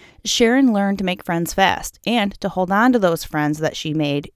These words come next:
even when they were separated by distance. She learned the value of true friendship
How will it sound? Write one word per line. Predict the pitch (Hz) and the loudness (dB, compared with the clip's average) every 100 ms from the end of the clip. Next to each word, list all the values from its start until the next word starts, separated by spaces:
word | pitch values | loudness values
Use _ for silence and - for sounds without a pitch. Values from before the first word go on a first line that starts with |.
| _ | _
even | 233 247 254 | -2 0 2
when | 208 196 196 | 2 0 0
they | 185 | -2
were | 180 | -2
separated | - 156 165 156 151 | -4 -6 -4 -6 -4
by | - | -6
distance. | 156 151 - 55 - - _ _ _ _ _ _ _ | -8 -10 -12 -14 -16 -20 _ _ _ _ _ _ _
She | - 208 | -6 -4
learned | 202 196 | -2 -2
the | 190 180 | -2 0
value | 180 180 185 | 2 2 2
of | 180 170 | 0 -4
true | - 208 196 | -6 -6 -4
friendship | - 196 202 - - - | -2 -2 0 -4 -10 -10